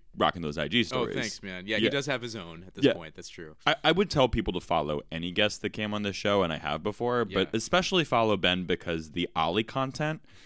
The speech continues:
Speaker 2: <laughs>
Speaker 1: is peak.
Speaker 2: <laughs>
Speaker 1: It's just, it's just peak dog content.
Speaker 2: Yeah, thanks, man.
Speaker 1: No, absolutely. Cheers, man.
Speaker 2: Cheers. Cheers to
Speaker 1: Cheers,
Speaker 2: that.
Speaker 1: cheers to Ollie.
Speaker 2: Yeah.
Speaker 1: You also do have to drink a little extra.
Speaker 2: Absolutely.
Speaker 1: Mm-hmm. One, one of the rules has been, has been tapped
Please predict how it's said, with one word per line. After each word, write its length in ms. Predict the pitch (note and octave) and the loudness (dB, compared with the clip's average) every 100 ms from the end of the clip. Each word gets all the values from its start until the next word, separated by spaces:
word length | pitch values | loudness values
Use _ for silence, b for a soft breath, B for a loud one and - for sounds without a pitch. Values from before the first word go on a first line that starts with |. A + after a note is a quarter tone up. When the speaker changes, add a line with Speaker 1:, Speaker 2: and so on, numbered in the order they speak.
| B B | B B
Speaker 2:
<laughs> 240 | D3 - | -20 -4
Speaker 1:
is 460 | A2+ G#2+ F#2+ - - - - - - | 2 4 2 -2 -8 -14 -20 -20 -4
peak. 560 | - F2+ - - - - | 0 0 -2 -14 -16 -14
Speaker 2:
<laughs> 160 | C3 G#3 - G3+ | -6 -4 -2 0
Speaker 1:
It's 140 | C3+ A2+ | 0 0
just, 140 | B2 | 2
it's 140 | C3 G#2 | 4 2
just 180 | G#2+ - | -4 2
peak 240 | B2 F#2+ | 2 4
dog 260 | G#2 E2+ D#2+ | 4 2 2
content. 480 | D#2+ C2+ D#2+ B1+ C#2 | -4 -4 -6 -8 -10
Speaker 2:
Yeah, 80 | D#2 C#2 - | -16 -18 -18
thanks, 200 | D#2 D2+ - | -16 -16 -20
man. 120 | C#2+ C2+ - | -20 -20 -6
Speaker 1:
No, 160 | F2+ B1+ | -4 -4
absolutely. 320 | G2 - F#2+ C#2+ | -10 -8 -6 -6
Cheers, 400 | - D3+ F2 C#2+ | -2 0 0 -2
man. 80 | |
Speaker 2:
Cheers. 440 | C3+ C#3 D#2+ D2 - | 0 0 -2 -8 -10
Cheers 220 | B2+ C3 | -8 -2
to 60 | G3+ | -2
Speaker 1:
Cheers, 120 | E3 | 0
Speaker 2:
that. 200 | A2+ G2 | -2 -2
Speaker 1:
cheers 220 | - A#3+ - | -4 -4 -4
to 120 | - | -4
Ollie. 360 | D#2+ G#2 G2+ D#2 D2 G#2 | -2 -2 -2 -4 -8 -14
Speaker 2:
Yeah. 300 | E3+ A2+ E2 | -10 -8 -4
Speaker 1:
You 180 | D3 D3 | 2 4
also 260 | D#3 - C3+ | 4 2 -2
do 240 | A2 A2+ | -2 -4
have 360 | - A#2+ A2 - | -4 -6 -6 -8
to 80 | |
drink 400 | F#2 - - - - - | -8 -8 -10 -14 -20 -10
a 60 | F#2 | -4
little 240 | F#2 D#2+ C2+ | 0 0 -2
extra. 360 | - - - - - - - - - - G#2+ | -6 -10 -12 -16 -20 -20 -20 -20 -20 -14 -8
Speaker 2:
Absolutely. 640 | G#2+ - E2 G#2+ - G#2 | -8 -8 -10 -12 -8 -8
Speaker 1:
Mm-hmm. 140 | G#2 F#2 - - - - - - C#3+ | -8 -10 -14 -20 -20 -14 -14 -2 4
One, 140 | B2 | 4
one 160 | G#2+ A2+ | 6 6
of 40 | |
the 80 | G#2 | 6
rules 200 | G2 F2 | 6 4
has 120 | F2 | 2
been, 240 | D#2 D#2 D2 | -2 -2 -2
has 180 | F#2 D#2+ | -4 -6
been 120 | D#2 | -6
tapped 340 | - D2+ - | -4 -6 -8